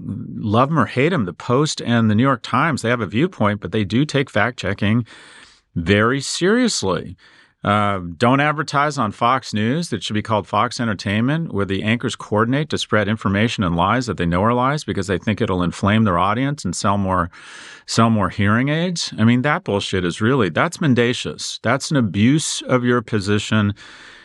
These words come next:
and society. What else can we do? Uh, remove Section two thirty or have carve-outs such that the social media algorithms, if they are circulating lies that result in teen depression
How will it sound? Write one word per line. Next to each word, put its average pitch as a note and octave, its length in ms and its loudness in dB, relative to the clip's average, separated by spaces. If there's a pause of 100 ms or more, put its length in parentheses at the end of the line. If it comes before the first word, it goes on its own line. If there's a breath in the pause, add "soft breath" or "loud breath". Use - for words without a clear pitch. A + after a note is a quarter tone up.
(140)
and A2 240 4
society. G2 680 0
What G#2+ 180 0
else C#3+ 220 0
can D#3 160 -2
we D#3 140 0
do? E3 340 2 (520 soft breath)
Uh, A2 160 4
remove A2+ 520 2
Section B2+ 400 0
two A#2+ 180 0
thirty A2+ 340 2
or A2 100 2
have G#2+ 160 -2
carve-outs A#2 580 -2
such G#2+ 240 -4
that G2+ 160 0
the F#2+ 100 -8
social A2+ 340 -2
media G#2+ 260 2
algorithms, A#2 520 -2
if F#2 140 -4
they G2 160 0
are F2+ 80 0
circulating G#2 640 0
lies G2 460 2
that F2+ 100 -8
result F#2 380 -2
in F2 80 -2
teen - 180 2
depression A2 760 0